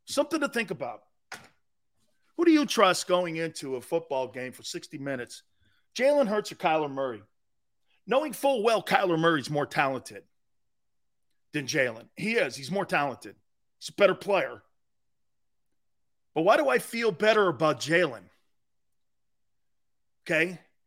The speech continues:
Jalen wants to win. Kyler Murray wants to get paid. Not, nothing against getting paid.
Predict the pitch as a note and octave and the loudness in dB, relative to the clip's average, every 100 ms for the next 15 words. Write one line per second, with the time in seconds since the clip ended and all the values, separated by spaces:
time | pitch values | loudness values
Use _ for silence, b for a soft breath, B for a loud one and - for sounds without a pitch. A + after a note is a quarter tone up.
0 | - A3+ A3+ D#3+ - A#2 D3+ B2 - _ | -8 -4 -4 -4 -8 -12 -10 -10 -14 _
1 | _ _ _ _ _ _ _ - C4 A#3+ | _ _ _ _ _ _ _ -2 0 2
2 | A3 A#3+ E3+ C#3+ - _ _ _ _ _ | 4 4 2 -2 -14 _ _ _ _ _
3 | - F#3 B2 C3+ - E3+ G#2 F2 - _ | -6 -6 -6 -10 -4 -4 -4 -16 -20 _
4 | _ _ _ _ _ _ _ _ _ _ | _ _ _ _ _ _ _ _ _ _
5 | _ _ _ _ _ _ _ _ _ _ | _ _ _ _ _ _ _ _ _ _
6 | _ _ _ _ - - C#4 C4 B3 A#3+ | _ _ _ _ -8 0 0 2 0 0
7 | G#3 - G3 - F3+ C3+ - F3+ A#2+ | -4 -4 -4 -2 -2 -2 -4 -2 -2